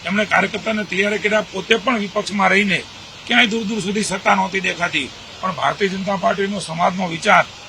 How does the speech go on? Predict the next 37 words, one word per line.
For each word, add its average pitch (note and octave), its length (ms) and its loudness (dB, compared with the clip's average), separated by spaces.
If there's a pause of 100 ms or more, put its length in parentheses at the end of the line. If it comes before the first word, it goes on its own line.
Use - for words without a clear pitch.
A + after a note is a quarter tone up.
(120)
એમણે F#3 200 0
પહોંચાડ્યો F#3+ 520 2
છે A3 100 -2
અને A#3+ 120 -2
આપ F#3+ 300 2
સૌએ A3+ 300 2
જોયું G#3+ 180 4
એ G#3 80 4
પ્રમાણે F3 440 -2 (580)
એક A3+ 140 -2
નાના G3 360 2
નાના G#3+ 240 4
અનેક A3 380 -2
લોકોને G3 300 -2
ઉપયોગી G3 380 -4
થવાનું, G3+ 380 2 (640)
સંવેદના G3 460 2
સભર F3 260 0
ઉપયોગી G3+ 400 0
થવાનું G3+ 420 2 (440)
અને F3+ 120 0
તમામ G#3 380 6
લોકોનું G#3 360 0
ઉત્થાન F#3 340 2
થાય D#3+ 340 6 (500)
એ F3+ 80 4
ભાવથી G3 640 4 (360)
મારી F3+ 220 6
સાથેના A3 480 2 (200)
અનેક A3+ 220 0
શોષણો G#3 500 -4
છે G#3+ 400 0 (220)
જે G3+ 80 2
કદાચ G3 300 2
વાગોળી F#3+ 380 6
ન A3 140 0
શકાય. D#3+ 320 2